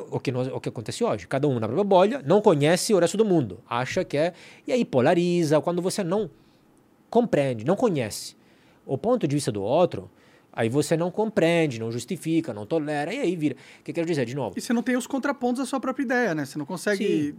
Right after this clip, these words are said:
Speaker 2: eh, trabalhar a sua
Speaker 1: Exato.
Speaker 2: própria ideia. Se você tá num lugar onde todo mundo fala, "É, realmente, essa é boa", e não dá um
Speaker 1: Exato. E não melhora, não melhora, né?
Speaker 2: Uhum.
Speaker 1: Mas o ponto que eu quero dizer é que, assim, é, essa polarização foi gerada também, entre outras coisas,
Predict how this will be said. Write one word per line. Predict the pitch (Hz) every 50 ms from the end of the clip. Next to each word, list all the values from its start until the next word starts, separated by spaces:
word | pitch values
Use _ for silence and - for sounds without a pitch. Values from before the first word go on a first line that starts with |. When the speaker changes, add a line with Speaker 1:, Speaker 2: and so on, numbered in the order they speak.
| - 151
Speaker 2:
eh, | - - - 185 175
trabalhar | - 220 214 196 208 208 220 262
a | 277
sua | - 262
Speaker 1:
Exato. | 208 - 294
Speaker 2:
própria | 320 381 370 - 320
ideia. | 190 175 156 143 135
Se | - -
você | - - 143
tá | - 170
num | 180 185
lugar | 185 180 185 180
onde | 190 180 156 -
todo | 202 196 196
mundo | 190 196 -
fala, | - 302 403 403
"É, | 202 -
realmente, | 247 294 277 277 269 226 - 226
essa | 214 262
é | 226
boa", | 202 233 233 202 180 165 165
e | 175
não | 190 208 208
dá | 196 196 190 190
um | 190
Speaker 1:
Exato. | - - 123 104 117 107 104 107 107 95 - - _ _
E | 143
não | 127 127 135
melhora, | 165 208 214 170 147 127 101 90 90 - 113
não | 110
melhora, | 117 147 160 151 120 104 95
né? | 196 190
Speaker 2:
Uhum. | 175 175 185 247 - -
Speaker 1:
Mas | - 165
o | 170 165
ponto | 190 185
que | 160
eu | 151
quero | 135 120
dizer | 117 123 156 156
é | 127 117
que, | 113 - 117 104 - _
assim, | 127 - - 123 92 92 - _ _ _
é, | - 117 -
essa | - 170 170 - 160
polarização | - 196 202 185 156 123 117 104 - - 175 - 151 113
foi | - - - 135 139
gerada | 135 165 143 123 131 131 143 - - _ _
também, | 240 240 220 156 139 151 196 233 -
entre | - 110 -
outras | - - 170 -
coisas, | - - 139 165 160